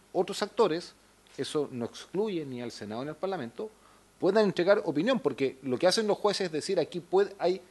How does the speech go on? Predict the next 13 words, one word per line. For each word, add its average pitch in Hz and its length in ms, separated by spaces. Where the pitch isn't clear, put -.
hay 190 160
antecedentes 185 480
que 160 100
indican 180 260
que 160 100
se 143 100
puede 196 200
afectar 196 360
un 202 100
derecho 190 280
básico, 180 380
pero 131 220
no 170 340